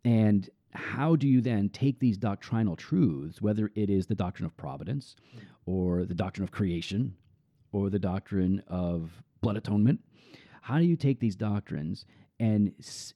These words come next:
Speaker 1: and draw the, the lines, uh, f-, from them to the experience, uh, those practical implications of these doctrines, so that we're doing more than just, um, uh, gaining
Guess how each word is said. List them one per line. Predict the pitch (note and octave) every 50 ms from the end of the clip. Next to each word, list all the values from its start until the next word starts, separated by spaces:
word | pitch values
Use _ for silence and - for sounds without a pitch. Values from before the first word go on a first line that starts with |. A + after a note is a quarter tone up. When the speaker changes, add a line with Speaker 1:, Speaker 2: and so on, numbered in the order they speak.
| - A#2
Speaker 1:
and | G#2+ G2+ F2 A#1+ E2 F#2+
draw | F2+ G2+ G2+ A2+ B2 B2 C3 C3+ C#3 C#3+ C#3+
the, | - A#2 A2 G#2 - -
the | G#2 G#2
lines, | G2 G2 G2+ A2+ B2+ B2+ A2+ G2+ F#2 F2+ F2 F2+ E2+ - - _ - F#2
uh, | E2+
f-, | - - - - -
from | - - C3+ C#3+ D#3 C#3 A#2
them | G2 F2 F2 F2+ F2+ -
to | - - B2 B2+
the | B2 C3 B2+
experience, | A2+ - - - - - A#2 A2+ A2 G2 F2+ F2 F#2+ - - - - -
uh, | F#2+ F2+ F2+ F#2 G2+ - - - -
those | G#2 F#2 F2+
practical | - - - G#2+ G#2 - - - - _ -
implications | G2+ G2+ A#2 - C#3+ - - - G#2 G2 - - G2 F2+ F2
of | F2+
these | E2 E2+ E2
doctrines, | - E2+ E2 E2 - F#2+ F2+ - _ - - - - - - -
so | - A2+
that | G#2+ A2
we're | - G2 F#2+
doing | F2+ F2 F#2+ A2+ A2 G#2+ G#2 G2+
more | G2 G2+ G#2+ A#2 B2 A2+ G2+ F2+ E2 D#2+ D#2 - - _ _ _ _ -
than | G2+ G#2 G2 F#2+ F#2+
just, | F2+ F#2 F2 F2 - - - G#2
um, | F2+ E2+ D#2 D#2 D2+ D2 D2 D#2 F2 - _ _ _ _ _ _ _ _ _ _ _ - _ - -
uh, | E2+ D#2+ - - G1+ - - - - _ - A2 G2+ F#2+
gaining | G2 A2+ A2 A2+ A#2 A2+ A2 G#2+ G#2 G2+